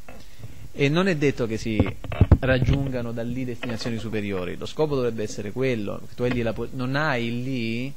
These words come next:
il problema della sopravvivenza, hai già tutto, quindi la persona intelligente, la persona intelligente dovrebbe utilizzare questa condizione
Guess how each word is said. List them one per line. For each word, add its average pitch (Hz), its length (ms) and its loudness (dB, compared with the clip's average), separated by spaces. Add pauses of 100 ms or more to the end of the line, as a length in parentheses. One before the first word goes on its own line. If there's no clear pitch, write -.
(140)
il 120 140 -2
problema 135 580 0
della 127 220 -2
sopravvivenza, 120 1080 -4 (520)
hai 120 140 0
già 131 140 2
tutto, 120 500 -2
quindi 131 280 4
la 120 80 4
persona 120 280 0
intelligente, 135 800 0
la 120 100 2
persona 123 340 2
intelligente 139 680 2 (800)
dovrebbe 143 480 4 (260)
utilizzare 143 580 4
questa 120 240 0
condizione 147 880 2